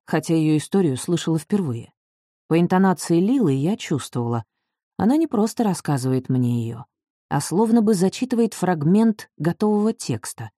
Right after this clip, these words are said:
замысел которого от меня по-прежнему ускользал.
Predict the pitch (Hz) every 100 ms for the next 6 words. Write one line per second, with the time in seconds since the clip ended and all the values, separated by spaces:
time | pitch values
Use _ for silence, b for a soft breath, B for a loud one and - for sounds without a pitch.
0 | _ - 143 170 151 - 135 151 151 220
1 | 127 117 139 139 190 - 262 180 135 135
2 | 165 196 175 - 185 185 120 117 123